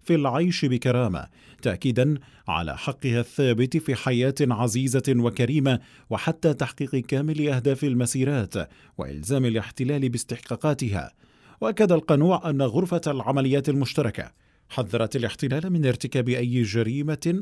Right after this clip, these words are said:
أو حماقة ضد شعبنا، وهي حاضرة للرد عليه. قالت صحيفة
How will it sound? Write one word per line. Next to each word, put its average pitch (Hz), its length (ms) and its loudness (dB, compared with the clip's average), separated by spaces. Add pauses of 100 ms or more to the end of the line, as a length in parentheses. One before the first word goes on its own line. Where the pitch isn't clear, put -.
أو 135 140 0
حماقة 131 600 -2
ضد 98 400 -4
شعبنا، 131 540 -2 (480)
وهي 90 280 -6
حاضرة 151 720 -2 (420)
للرد 180 340 -2
عليه. - 580 -12 (1800)
قالت 165 300 2
صحيفة 208 400 -2